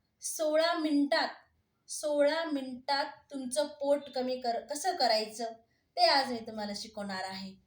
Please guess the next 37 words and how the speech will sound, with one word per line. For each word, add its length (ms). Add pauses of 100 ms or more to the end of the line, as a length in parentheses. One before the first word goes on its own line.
(560)
तर 360
जर 240 (120)
तुम्ही 320
डेली 760
रोज 280 (200)
फक्त 280
सोळा 460
मिनिटं 400
द्या 160
स्वतःसाठी, 800 (460)
तुमचं 420
पोटावरची 720
चरबी 340
कमी 280
होऊन 280
जाणार 360
आहे, 120 (540)
तुमचा 340
दंडघेर 540
पण 180
कमी 240
होऊन 240
जाणार 380
आहे 220
आणि 140
वजन 520
कमी 260
व्हायला 300
एकदम 380
मदत 420
होणार 300
आहे. 120 (400)
तर 40
अशा 340
प्रकारचे 540
मी 300
तुम्हाला 520